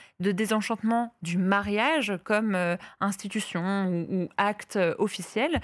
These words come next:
Il y a aussi un désenchantement du couple et, euh, de, euh, l'envie même de partager sa vie, euh, avec quelqu'un.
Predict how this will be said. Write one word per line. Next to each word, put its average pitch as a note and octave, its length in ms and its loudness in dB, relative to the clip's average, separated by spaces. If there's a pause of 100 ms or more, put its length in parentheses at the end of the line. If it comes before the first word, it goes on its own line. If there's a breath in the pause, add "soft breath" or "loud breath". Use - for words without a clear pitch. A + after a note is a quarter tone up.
(180 loud breath)
Il F3+ 60 0
y G#3+ 60 4
a G3 60 2
aussi F3+ 240 -2
un C4+ 120 2
désenchantement G3 600 0
du G3+ 180 -4
couple - 420 -2 (220)
et, A#3 200 4
euh, G3 120 2
de, F3+ 140 0
euh, G#3+ 220 4
l'envie G#3 580 2
même A3+ 360 2
de F3+ 100 2
partager G3 400 0
sa G3 160 -2
vie, G3+ 260 -2
euh, F3+ 140 2
avec F#3 260 -2
quelqu'un. F3 320 -2